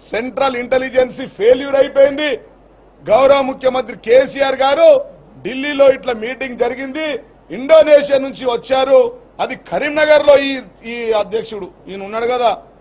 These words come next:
ఈ బండి సంజయ్, ఈయన ఏదో చెప్తాడు. ఈయన ఊర్లోకి వచ్చింది ఈయనకు తెలియదు. గౌరవ ముఖ్యమంత్రి కేసీఆర్ గారు చెప్పేంత వరకు ఈయన కేంద్రంలో ఉన్న హోంమంత్రికి తెలియదు,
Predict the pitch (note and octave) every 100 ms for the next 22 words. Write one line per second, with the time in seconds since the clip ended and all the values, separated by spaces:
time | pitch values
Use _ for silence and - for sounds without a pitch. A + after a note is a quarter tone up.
0 | F3 F#3+ F3 G3 A3 A3+ G#3+ G3+ D3 _
1 | _ _ _ _ - G#3+ A3 A3+ B3+ C4+
2 | C#4 C4+ B3+ B3+ C4+ A#3 - _ G3 B3
3 | A#3+ A#3+ B3+ B3+ B3 B3 B3+ A#3+ A#3 A#3
4 | G3 G#3+ A3+ F#3+ E3+ G#3+ A3 G#3 G#3 G3+
5 | F#3+ - F#3+ G3+ G#3 G3 G3 F3+ F#3 -
6 | G3+ F#3+ F#3+ G3 G#3+ - _ _ - A#3
7 | - A#3 B3+ C4 C4 C4 C4 C4 A#3+ B3
8 | C4 C4 C4 A#3+ B3+ C4+